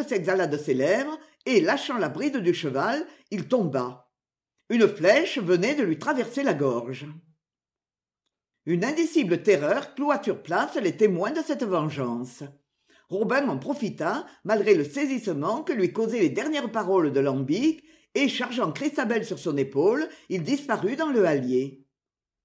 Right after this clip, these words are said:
Courez, courez », répétait le baron au paroxysme de la rage. « Courez, coquins,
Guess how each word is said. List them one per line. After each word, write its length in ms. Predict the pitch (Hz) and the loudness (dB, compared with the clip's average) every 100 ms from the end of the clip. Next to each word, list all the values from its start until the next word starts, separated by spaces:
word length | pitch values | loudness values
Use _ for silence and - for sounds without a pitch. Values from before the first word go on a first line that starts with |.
| _ _ _ _ _ _ _ - | _ _ _ _ _ _ _ 8
Courez, 540 | 359 294 311 247 - | 10 10 10 8 6
courez », 440 | - 370 294 285 190 | 6 8 8 6 6
répétait 380 | 208 214 208 190 | 2 2 4 2
le 80 | |
baron 400 | 151 220 202 277 | 2 0 0 0
au 80 | 262 | 0
paroxysme 720 | - 269 254 - - 277 294 | 0 0 -2 -2 -4 -4 -2
de 80 | 208 | 0
la 120 | 185 | 2
rage. « 540 | 135 147 131 139 135 156 - _ _ _ _ - | 2 -2 -2 -4 -6 -8 -14 _ _ _ _ 6
Courez, 480 | 359 349 302 220 | 6 10 8 6
coquins, 520 | - 220 240 254 180 | 6 6 6 2 0